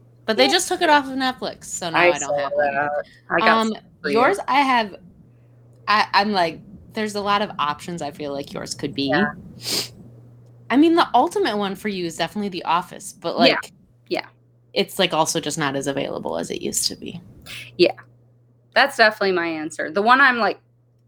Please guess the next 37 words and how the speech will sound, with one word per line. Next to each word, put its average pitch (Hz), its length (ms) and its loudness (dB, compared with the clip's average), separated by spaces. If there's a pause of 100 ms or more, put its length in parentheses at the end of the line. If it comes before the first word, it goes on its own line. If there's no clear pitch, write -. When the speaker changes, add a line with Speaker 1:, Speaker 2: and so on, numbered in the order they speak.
(160)
Speaker 2:
currently, 190 680 0
like, 165 240 2 (200)
binging 170 640 -2
for, 175 160 -6
like, 156 240 0
the 143 100 -4
last 151 400 -6
few 151 260 -4
weeks, 151 480 -6
months, 151 320 -4
whatever, 175 380 0
is 185 80 -2
Drag 143 320 -2
Race, 202 380 0
which 196 80 0
Speaker 1:
Yeah, 160 220 2
Speaker 2:
I - 20 -4
Speaker 1:
but, 214 220 2
Speaker 2:
assume 185 120 4
Speaker 1:
but 175 80 4
Speaker 2:
is 220 40 2
Speaker 1:
that's 254 160 6
Speaker 2:
just, 311 40 -2
Speaker 1:
not, 311 160 2
like, 220 220 0
a 143 240 0 (680)
Speaker 2:
it's 247 180 2
not 392 240 8
a 208 140 4
binge 226 320 0
show 220 420 4
'cause 180 200 -12
you 196 80 4
actually 196 120 6
have - 100 -4
Speaker 1:
Yes. 190 180 -2
Speaker 2:
to - 40 -20